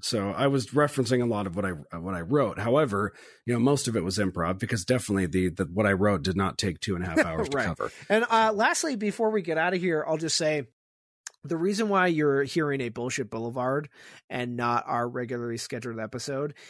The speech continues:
Speaker 2: is that Josh and I, so, uh, the, the next big episode is coming out is our, uh, first episode on The Last of Us. And as our listeners will remember, I've ch-, I've talked up that ep-, these episodes for quite a while.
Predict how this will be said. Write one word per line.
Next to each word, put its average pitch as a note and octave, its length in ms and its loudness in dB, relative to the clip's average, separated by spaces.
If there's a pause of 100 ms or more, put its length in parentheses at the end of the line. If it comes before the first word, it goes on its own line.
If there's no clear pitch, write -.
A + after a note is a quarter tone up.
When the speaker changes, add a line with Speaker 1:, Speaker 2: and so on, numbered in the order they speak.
(180)
Speaker 2:
is C3+ 140 -4
that D3+ 120 2
Josh G3 320 4
and A#3 100 0
I, F#3+ 320 4 (200)
so, F3+ 320 4
uh, - 20 -10 (500)
the, F#3 220 2
the F3 120 0
next B3+ 200 2
big A3 160 2
episode E3+ 280 2
is C3 120 -2
coming C#3+ 180 -2
out B2 160 -2
is C3 160 -4
our, A#2 260 -2
uh, D3 160 -4 (200)
first F3 240 2
episode C#3 340 -2
on - 0 -
The G#2+ 160 -8
Last G2 240 -4
of A#2 120 -18
Us. - 180 -16 (480)
And D3+ 520 0 (540)
as C#3+ 420 2
our D3 140 2
listeners D#3+ 540 2
will B2+ 360 -2
remember, D#3+ 540 2
I've C3+ 360 0 (220)
ch-, - 260 -4
I've C#3 280 0
talked D#3+ 360 2
up D3+ 160 2
that C3 200 0
ep-, C3 200 -2
these C3+ 340 -4
episodes B2+ 580 -2
for B2 220 -8
quite B2+ 300 -2
a A#2+ 40 -2
while. B2 440 0